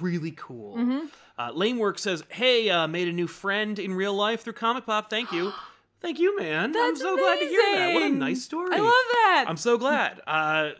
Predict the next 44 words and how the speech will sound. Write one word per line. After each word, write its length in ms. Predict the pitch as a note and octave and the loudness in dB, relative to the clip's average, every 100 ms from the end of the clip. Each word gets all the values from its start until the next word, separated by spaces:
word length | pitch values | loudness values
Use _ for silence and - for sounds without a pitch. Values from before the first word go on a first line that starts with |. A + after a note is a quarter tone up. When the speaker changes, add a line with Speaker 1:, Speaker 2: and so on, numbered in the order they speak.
| - | -8
Speaker 1:
Mister 320 | F3+ F3 F#3 | -6 -2 0
Roboto, 360 | F3 F3 E3 D#3 | 2 2 2 2
how 160 | G3 | 0
long 200 | A3 G3+ | 2 2
till 100 | F#3 F3+ | 0 -2
Weapon 200 | E3+ D3+ | -2 -2
H 300 | D3+ D3 D3+ | -2 -2 -6
and 140 | C#3+ | -8
Honey 220 | C3 C#3+ | -6 -6
Badger 320 | C3+ C3 B2+ | -4 -4 -4
crossover? 680 | B2+ C#3+ C3+ C3 E3 D#3+ F#3 - - - _ _ _ - | -6 -6 -6 -2 -2 0 -4 -6 -20 -20 _ _ _ -4
If 280 | E3 - | -4 -4
Weapon 240 | D#3+ D#3 E3 | -4 -2 0
H 200 | D#3 - | -2 -4
sold, 520 | - D#3+ G3+ B3+ A#3+ | -2 2 2 2 0
I 100 | D3+ | 0
would 140 | E3 E3+ | 0 0
say, 400 | F3 D#3+ D3+ D3 | 0 0 0 -2
like, 220 | C#3 C#3+ | -4 -6
inevitably, 640 | C3 D3 A3 A3+ E4 E4+ | -4 -2 -2 -2 -2 -2
but, 240 | B3 E3 C#3+ | -2 -6 -4
like, 320 | D3 C#3+ - _ - | -4 -4 -10 _ -6
listen, 340 | C#4 G3 D3 | -2 -2 -4
Marvel 300 | D#3 F3+ G#3 | 2 2 2
Team 180 | - G3 | -4 -6
Up 140 | F3+ | -6
is 80 | D3+ | -6
now 160 | D#3+ D#3 | -4 -4
a 40 | |
book. 420 | C3+ E3 E3+ - _ _ | -2 -4 -4 -14 _ _
Speaker 2:
Yes. 220 | - C4 F4+ | -14 -4 2
Speaker 1:
And 260 | F4 E3 D#3+ | 2 2 2
they're 180 | D#3+ | 2
not 400 | D3 D3 D#3 - D#3 | 2 0 0 -2 -6
gonna 220 | D#3 D3 | -4 -2
have 140 | D#3 | -4
Spider-Man 340 | - D3+ E3+ F#3+ | -2 -4 -2 -2
in 80 | G#3 | -2
it 20 | |
all 160 | G3+ A3+ | -2 -2
the 80 | A3+ | -2
time. 220 | B3+ C4+ C#4 | -2 -2 -2
Speaker 2:
Mm-hmm. 260 | A#3+ C4+ D4 - _ | -2 -2 -6 -12 _
Speaker 1:
Anytime. 460 | D#3 D3 C3+ G#2 D#2 | -10 -8 -8 -14 -14